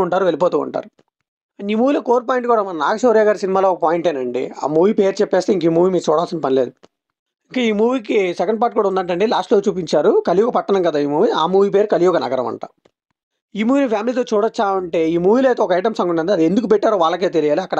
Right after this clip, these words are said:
అక్కర్లేని exposing ఉంది. And క్లైమాక్స్‌లో ఆ core పాయింట్ని reveal చేసేటప్పుడు violence కూడా too much అనిపించింది. అసలు ఈ మూవీ basic స్టోరీ ఏంటంటే starting స్టార్టింగే ఇద్దరు కామన్ పిల్లలు పుడతారు, అందులో ఒకడు సైకోలా తయారవుతాడు. So వాడు ఎందుకు అలా తయారయ్యాడు, అలా తయారైనప్పుడు వాళ్ళ తండ్రి ఏం చేశాడు, దీంట్లోకి హీరోయిన్ ఎలా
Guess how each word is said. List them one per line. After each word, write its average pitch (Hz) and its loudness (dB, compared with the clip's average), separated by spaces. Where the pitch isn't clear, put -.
అక్కర్లేని 202 -2
exposing 175 0
ఉంది. 160 0
And 160 -4
క్లైమాక్స్‌లో 185 0
ఆ - -2
core 226 2
పాయింట్ని 214 0
reveal 190 0
చేసేటప్పుడు 185 0
violence 190 0
కూడా 185 2
too 208 4
much 208 -2
అనిపించింది. 139 -8
అసలు 180 -2
ఈ - 0
మూవీ 254 0
basic 240 -2
స్టోరీ 202 2
ఏంటంటే 135 -2
starting 208 -2
స్టార్టింగే 196 2
ఇద్దరు 151 -2
కామన్ 170 2
పిల్లలు 151 2
పుడతారు, 147 0
అందులో 214 4
ఒకడు 165 -4
సైకోలా 180 0
తయారవుతాడు. 139 -4
So 226 -2
వాడు 170 0
ఎందుకు 233 0
అలా 185 -2
తయారయ్యాడు, 165 0
అలా 160 0
తయారైనప్పుడు 214 0
వాళ్ళ 151 2
తండ్రి 170 2
ఏం 175 0
చేశాడు, 139 0
దీంట్లోకి 240 -2
హీరోయిన్ 214 2
ఎలా 185 0